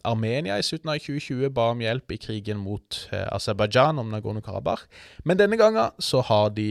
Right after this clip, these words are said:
eh, svart ja. Det er fortsatt litt uklart hvor mange styrker som er på bakken, og, og hvordan det er bygd opp. Jeg har sett, eh, et anslag som går på at det er cirka tre hundre,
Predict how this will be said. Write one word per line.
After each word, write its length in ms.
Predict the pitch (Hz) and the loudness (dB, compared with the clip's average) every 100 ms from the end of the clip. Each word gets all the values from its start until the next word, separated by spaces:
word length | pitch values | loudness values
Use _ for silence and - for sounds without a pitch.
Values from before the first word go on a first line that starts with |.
| 107 | 0
eh, 140 | 101 - 90 | 0 -4 -8
svart 580 | - 92 85 - - - | -6 -4 -4 -8 -14 -6
ja. 400 | 117 135 - - _ - - _ | 2 4 4 0 _ -20 -20 _
Det 100 | - | 0
er 40 | 113 | 2
fortsatt 300 | 120 139 123 | 2 0 0
litt 160 | 120 | -2
uklart 640 | 107 107 - 113 - - - - - | -4 -6 0 0 -2 -8 -10 -12 -12
hvor 380 | 98 107 123 127 | -6 -2 0 0
mange 220 | 107 120 | 0 -2
styrker 340 | 113 95 - | -2 -2 -4
som 200 | 110 113 | -4 -4
er 220 | 92 101 104 | -2 -4 -4
på 380 | - 101 101 | -4 -2 -2
bakken, 460 | 104 101 - 143 151 | -2 -6 -2 -2 -2
og, 300 | - 101 98 | -2 -2 -2
og 380 | - 98 101 - - | -4 -2 -2 -2 -6
hvordan 340 | 98 101 101 | -4 -4 -4
det 140 | 95 - | -4 -4
er 300 | 87 90 - - - - _ 110 | -4 -4 -6 -16 -20 -20 _ -4
bygd 300 | 117 117 123 | -2 0 2
opp. 160 | - 120 | 4 4
Jeg 80 | |
har 100 | 127 | 2
sett, 380 | 135 135 131 - | 2 0 -2 -2
eh, 300 | 127 101 123 | 2 2 2
et 100 | 156 160 | 0 2
anslag 460 | 160 147 160 160 156 | 2 2 2 2 2
som 120 | 135 | 0
går 140 | 113 | 0
på 100 | 110 | 0
at 60 | 117 | -2
det 60 | |
er 180 | 113 104 | -2 -4
cirka 160 | 95 110 | -6 -6
tre 220 | - 135 | 2 2
hundre, 240 | 135 131 | 2 -2